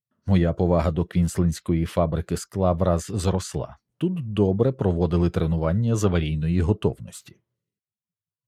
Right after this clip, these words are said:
«Один, два, три», — почала рахувати людей Сара. Я також рахувала їх, щоб уникнути помилки. Коли вона дорахувала до чотирнадцяти, я прокричала: «Чотирнадцять, підтверджую!»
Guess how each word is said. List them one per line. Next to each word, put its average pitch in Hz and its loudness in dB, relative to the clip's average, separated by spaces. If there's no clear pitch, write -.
«Один, 123 4
два, 110 2
три», — 113 2
почала 92 0
рахувати 90 0
людей 85 0
Сара. 73 -6
Я 139 -4
також 104 2
рахувала 92 2
їх, 92 -4
щоб 87 -4
уникнути 90 0
помилки. 107 -6
Коли 101 4
вона 92 4
дорахувала 87 2
до 85 0
чотирнадцяти, 92 -2
я 87 2
прокричала: 85 -4
«Чотирнадцять, 170 0
підтверджую!» 92 0